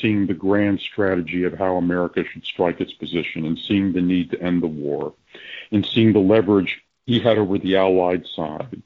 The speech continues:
and seeing the urgency of bringing the war to an end. On all these issues, Wilson's judgment was superior. Where he leaned on House was to help him arrange the details. And it was a, in, exactly in that matter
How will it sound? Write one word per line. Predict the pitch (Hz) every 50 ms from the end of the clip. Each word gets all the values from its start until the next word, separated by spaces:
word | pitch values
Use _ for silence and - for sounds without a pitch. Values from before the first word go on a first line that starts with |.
| _ _ _ _ - - - - - -
and | 110 101 - - -
seeing | 127 120 117 95
the | 104 - -
urgency | 120 139 160 135 110 98 85 82 - - - 85 73 -
of | 90 90 85
bringing | 104 101 101 101 101 98
the | 92 98
war | 90 85 95 92 90 87 -
to | - 101 90
an | 90 90
end. | 87 82 78 - 76 76 87
On | 101 107
all | 110 120 135 127
these | 117 117 104 92 101
issues, | 104 95 - - - 87 87 85 85 - - - _ _ _ _ - _ _ _ - _ _ _ -
Wilson's | 104 110 113 110 - - 107 92 90
judgment | 85 110 110 98 95 - - 95 85 - 82
was | 80 80
superior. | - - - - - 127 127 113 90 80 78 - - _ _ _ _ _ _ _ _ - - - - - - - - _
Where | - 120 113
he | 95 123 110 107
leaned | 110 110 123 143 156 156 147 127
on | 127 117 110 107
House | 104 127 131 131 127 - - -
was | 107 95 -
to | - -
help | - 113 104 - -
him | 117 98 98
arrange | 95 90 98 98 98 92 82 -
the | - 85
details. | 85 85 - - 95 82 76 - 57 - - - - - _ _ _ _ _ _ _ - _ _ _ _ -
And | 113 104 101
it | 104 104
was | 107 113 104 -
a, | 117 98 - - - 135 - - -
in, | 117 104 98 - - _ _
exactly | 107 92 90 87 110 113 120 117 - - 110 98 -
in | 92 92 87
that | 98 104 110 - 85
matter | 85 80 78 78 78 - - 80